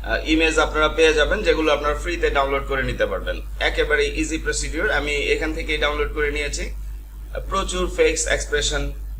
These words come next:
ইমেজ পেয়ে যাবেন আপনারা। Even আপনারা Shutterstock থেকেও ডাউনলোড করতে পারেন।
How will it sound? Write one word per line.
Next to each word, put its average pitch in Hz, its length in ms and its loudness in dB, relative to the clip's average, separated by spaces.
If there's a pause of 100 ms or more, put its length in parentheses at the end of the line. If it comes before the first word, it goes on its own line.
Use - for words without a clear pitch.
(180)
ইমেজ 147 380 2
পেয়ে 143 180 6
যাবেন 104 260 0
আপনারা। 85 440 -4
Even 175 260 2
আপনারা 156 260 4
Shutterstock 147 540 2
থেকেও 151 300 2
ডাউনলোড 143 360 2
করতে 139 200 0
পারেন। 139 240 2